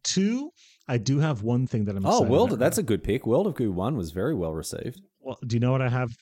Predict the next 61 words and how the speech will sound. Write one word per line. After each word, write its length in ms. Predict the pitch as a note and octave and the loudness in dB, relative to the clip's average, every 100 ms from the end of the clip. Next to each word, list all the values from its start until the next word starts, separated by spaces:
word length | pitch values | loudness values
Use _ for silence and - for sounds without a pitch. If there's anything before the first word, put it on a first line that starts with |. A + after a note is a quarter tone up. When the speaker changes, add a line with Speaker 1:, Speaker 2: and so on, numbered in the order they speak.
| _ C3 | _ -16
Speaker 1:
uh, 80 | A#2+ - | -16 -10
hidden 260 | A#2+ B2 C3 | -6 -2 0
on 100 | C3 | 0
here, 120 | D3 | 0
Roddy? 280 | D3+ E3+ G3 | -2 -2 -4
I 80 | B2 | -4
got 240 | B2 B2+ - | -4 -4 -4
Pony 340 | A#2+ B2 B2+ | 0 2 2
Island 220 | B2 B2+ G2 | 0 0 0
Speaker 2:
Go 20 | |
on. 40 | |
Speaker 1:
two, 120 | C3+ | -2
Panda 320 | C3 A#2 A2 G2 | -2 -2 -2 -4
Circus. 500 | G#2 F#2+ A#2+ - - _ _ _ _ _ _ _ - | -4 -8 -10 -14 -16 _ _ _ _ _ _ _ -6
Speaker 2:
Pony 240 | G2 F#2+ | -2 -2
Island 240 | F#2 F#2+ - | -2 -2 -2
two, 160 | B2 | -2
and 100 | G#2+ | -2
yeah, 100 | F#2 | -2
Pony 300 | A#2+ G#2+ G#2+ | -2 -2 -2
Island, 240 | G2 G#2+ F2+ | -2 -2 -2
another 160 | F2+ | -6
classic 340 | - F2+ - - | -6 -8 -8 -8
game. 220 | F2+ A2 | -4 -2
I 60 | |
haven't 160 | F#2 F2+ | -4 -4
played 220 | F#2 G#2 | -4 -4
it. 60 | A2+ | -4
I'm 80 | F2 | -6
too 160 | F#2 | -8
scared. 280 | E2 F2+ A2+ | -8 -4 -4
I'm 60 | A2+ | -4
too, 180 | - F2+ | -6 -6
too 220 | - F#2+ | -6 -6
cowardly 340 | - F2 F2 | -4 -4 -4
to 80 | F2 | -6
play 180 | - F2+ | -6 -4
that 140 | F2 F#2+ | -4 -4
one. 140 | D3 | -6
But 160 | F2 F#2 | -6 -6
yep, 160 | C#3+ | -6
Speaker 1:
But 100 | - | -4
Speaker 2:
I've, 40 | C3+ | -4
Speaker 1:
this 160 | D#3 | -2
is, 160 | G3 F2 | -4 -2
Speaker 2:
I've, 60 | |
Speaker 1:
this 200 | D3+ D#3+ | -2 -2
Speaker 2:
uh, 40 | E3+ | -2
Speaker 1:
is, 60 | F2 | -2
Speaker 2:
I've 40 | |
Speaker 1:
this, 120 | B2+ | -2
Speaker 2:
heard 80 | F2+ | -2
that. 440 | - A#2+ - C3+ - | -2 -4 -4 -10 -8
Speaker 1:
this 200 | A#2+ A2+ | -6 -6
is 80 | C3+ | -6
from 180 | - B2+ | -4 -4
the 60 | B2+ | -4
creator 320 | - A#2 C3+ | -4 -2 -2
of 80 | D3+ | -2
Inscryption. 540 | E3+ - F3 - C4 - _ _ _ _ _ _ _ _ _ _ _ _ _ _ _ _ _ _ - | -4 -2 -4 -4 -8 -10 _ _ _ _ _ _ _ _ _ _ _ _ _ _ _ _ _ _ -4
Speaker 2:
Wait, 180 | A#2 | -2